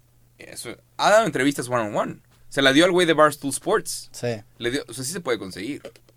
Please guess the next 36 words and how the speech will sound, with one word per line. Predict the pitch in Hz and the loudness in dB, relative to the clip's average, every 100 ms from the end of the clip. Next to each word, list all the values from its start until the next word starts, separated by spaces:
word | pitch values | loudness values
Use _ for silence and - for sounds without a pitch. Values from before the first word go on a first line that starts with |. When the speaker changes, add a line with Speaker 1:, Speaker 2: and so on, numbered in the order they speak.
| _ _ _ _ _ _ | _ _ _ _ _ _
Speaker 1:
Sí | - 190 | -12 -8
puedes | 175 156 147 | 0 2 2
conseguir | 135 120 120 | -4 -2 0
una | 123 | 0
entrevista | 113 110 110 107 | -2 -2 -2 -4
one | 107 | -4
on | 104 98 | -4 -6
one, | 98 110 | -8 -4
igual | 123 151 | 0 2
que | |
con | 135 | 2
el | 98 | -2
presidente | 107 113 - | -6 -4 -4
mexicano. | - - 87 - _ _ _ - - | -4 -8 -12 -14 _ _ _ -20 -4
Speaker 2:
Con | 131 | 0
López | 127 127 160 | 2 2 2
Obrador | 131 123 | 2 2
también | 123 113 | -4 -8
estaría | - 104 101 | -8 -10 -10
chido. | 110 110 | -12 -10
Speaker 1:
Sí. | |
Speaker 2:
Con | 107 127 123 | -6 -4 -2
Peña | 117 110 | -4 -4
Nieto, | 104 120 - 117 98 _ - | -6 -8 -6 -8 -8 _ -8
con | 123 117 | -6 -6
Carlos | - 104 117 | -6 -6 -6
Salinas | 127 113 117 | -6 -6 -4
de | 123 | -4
Speaker 1:
¿Dónde | 107 117 | -4 0
Speaker 2:
Gortari. | 120 110 | 0 2
Speaker 1:
verga | 107 143 131 | 2 4 2
está | 110 | 0
Peña | 107 104 | 0 0
Nieto? | 95 - - | -2 -8 -14
Carlos | 107 - | -12 -12
Salinas, | - 90 131 | -14 -16 -18